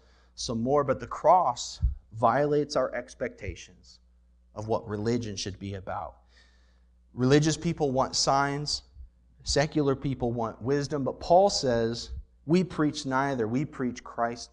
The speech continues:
crucified." The cross violates our expectations of what is wise and foolish. It violates our expectations of what religion should be about.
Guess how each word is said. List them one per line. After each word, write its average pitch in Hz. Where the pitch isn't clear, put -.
crucified." -
The 120
cross 147
violates 147
our 139
expectations 143
of 117
what 127
is 117
wise 123
and 120
foolish. 107
It 123
violates 151
our 147
expectations 143
of 123
what 123
religion 127
should 120
be 120
about. 110